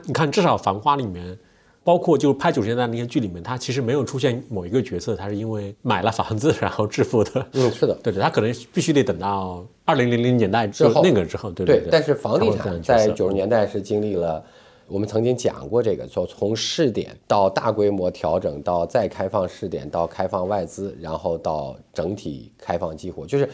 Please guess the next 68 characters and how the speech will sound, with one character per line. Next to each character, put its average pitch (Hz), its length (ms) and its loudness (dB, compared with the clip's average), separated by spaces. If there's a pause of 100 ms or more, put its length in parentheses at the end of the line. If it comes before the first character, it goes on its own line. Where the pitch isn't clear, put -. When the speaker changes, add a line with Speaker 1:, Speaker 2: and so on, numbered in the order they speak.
(120)
Speaker 2:
我 117 80 0
们 151 100 4
讲 - 140 0
过 120 80 4
中 165 140 4
国 170 100 6
所 131 180 2
有 170 40 4
的 123 80 4
行 - 220 -8
业， 87 80 -4
就 90 80 -6
包 117 100 4
括 117 120 4
制 113 200 -4
造 92 160 0
业、 95 120 2
城 85 220 -8
市 101 160 -6
流 90 160 -6
通、 110 220 -4
城 95 220 -8
市 95 140 -4
服 85 160 -12
务、 90 60 -10
餐 107 200 -6
厅， 110 180 -8
所 156 160 2
有 170 80 4
这 127 60 -2
些 120 160 0
事 123 160 -6
情 104 100 -4
都 156 160 -2
是 - 100 -8
这 95 80 -6
个 80 80 -8
过 67 200 -10
程。 - 160 -18 (800)
我 107 80 -4
们 110 140 2
拿 110 200 0
如 123 200 0
果 110 140 2
银 107 420 0
行 90 320 -6
那 120 100 4
条 85 220 -4
路 90 220 -6
来 71 240 -8 (280)
举 95 140 -4
例 113 160 2
子， 82 100 -4
我 82 60 -4
们 85 80 -6
就 92 100 -2
回 85 160 -6
到 101 120 0
我 90 40 -2
们 85 80 -6
刚 90 120 -6
才 92 100 -4
讲 - 240 -8
的 85 60 -10
这 85 120 -8
个 76 140 -10
非 87 160 -10
常 76 320 -10